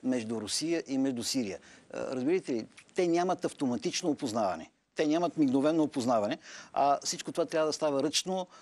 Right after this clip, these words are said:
А, знаете, общо взето вече сме запознати хората, които, а, имаме отношение, които сме прекарали <laughs> така доста голяма период от времето на тази техника. Тоест, очевидно тази техника по принципите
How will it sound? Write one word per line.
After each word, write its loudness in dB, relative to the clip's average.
А, 4
знаете, 0
общо 0
взето -2
вече -2
сме -2
запознати -2
хората, 0
които, -4
а, -4
имаме 4
отношение, -2
които -6
сме -6
прекарали 0
<laughs> -12
така -2
доста -2
голяма 0
период 2
от -6
времето -2
на -4
тази -2
техника. -2
Тоест, -2
очевидно -2
тази 0
техника -2
по -2
принципите 0